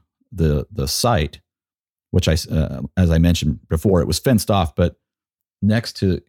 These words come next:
uh, or on the fence and, and around the area were all these makeshift memorials. There were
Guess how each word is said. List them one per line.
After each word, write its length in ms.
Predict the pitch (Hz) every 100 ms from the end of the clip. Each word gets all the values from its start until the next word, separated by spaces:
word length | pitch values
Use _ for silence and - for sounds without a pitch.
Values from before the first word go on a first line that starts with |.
| _ -
uh, 140 | 98 98
or 200 | 101 -
on 180 | 107 123
the 80 | 107
fence 420 | - 95 80 -
and, 220 | 80 78 -
and 100 | 80
around 280 | 82 92 92
the 120 | 78
area 260 | 90 90
were 280 | 78 78 76
all 240 | - 92 98
these 180 | 85
makeshift 540 | 85 82 85 - 90 -
memorials. 720 | 76 78 85 76 62 - - _ _ _ _ _ _ _ _ _ _ _ _ _ _ _ _ _ _ _ _
There 200 | - 87
were 440 | 85 82 80 73